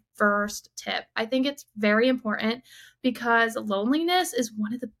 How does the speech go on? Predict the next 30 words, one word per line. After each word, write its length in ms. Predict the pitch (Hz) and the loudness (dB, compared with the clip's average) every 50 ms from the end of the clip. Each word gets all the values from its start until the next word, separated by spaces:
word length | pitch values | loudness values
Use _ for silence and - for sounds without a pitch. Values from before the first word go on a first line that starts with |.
| _ _ _ - | _ _ _ -4
biggest 440 | 269 285 285 269 262 254 247 - - | -2 0 2 4 4 4 2 2 -2
things 380 | 202 196 190 190 196 202 - - | -2 -2 -2 -2 -4 -8 -6 -2
I 180 | 214 208 208 214 | -2 0 0 0
know 120 | 214 214 | -2 -2
I 140 | 196 196 190 | -2 -4 -6
struggled 520 | - - - 240 240 240 233 254 254 247 247 | -8 -8 -4 -4 -4 -2 0 0 0 0 0
with 260 | 247 247 247 247 247 _ _ - - - - _ | 0 0 0 -2 -4 _ _ -20 -20 -20 -14 _
when 160 | - 233 220 214 | -2 0 2 4
I 200 | 208 208 208 202 | 2 2 0 -2
moved, 540 | 202 202 202 190 185 - - 220 220 - - | -2 -2 -2 -4 -4 -6 -8 -10 -12 -10 -6
because 640 | 240 220 220 226 214 214 214 214 214 220 - - _ - | -6 -4 0 2 2 4 4 4 2 0 -4 -10 _ -8
especially 580 | 226 214 - - 226 226 226 220 - 277 285 | -8 -6 -4 -2 -2 -2 0 0 0 0 0
when 140 | 277 277 277 | 2 0 0
you 100 | 277 262 | 2 2
go 140 | 226 208 214 | 4 2 2
somewhere 280 | 214 - 240 247 233 226 | 2 0 0 0 2 2
where 100 | 226 214 | 2 2
you 160 | 208 208 202 | 2 2 2
know 160 | 220 240 233 | 2 4 2
literally 680 | 214 202 196 190 196 196 196 208 208 214 220 226 226 226 | 2 2 0 0 -2 0 2 4 4 4 4 4 4 4
no 240 | 214 208 185 180 185 | 4 2 2 2 0
one, 360 | 208 240 269 302 330 349 359 - _ - - _ _ _ - | 0 2 2 2 0 -2 -6 -12 _ -20 -20 _ _ _ 0
it 120 | 254 247 | 0 2
can 120 | - 277 | 2 2
be 280 | 277 302 294 285 294 - - 214 | 4 4 2 2 0 -4 -8 -4
very 300 | 220 208 208 220 262 285 | -2 0 2 2 2 2
lonely 540 | 269 240 220 220 240 254 269 277 277 285 | 2 2 2 2 2 2 2 2 0 0
and 120 | - 233 214 | -2 -2 0
very 220 | 214 202 208 - - | 0 0 0 0 0
isolating. 760 | 208 214 220 214 - 262 269 277 285 285 302 311 320 320 | -2 0 -2 -2 0 0 2 2 2 2 0 0 -2 -4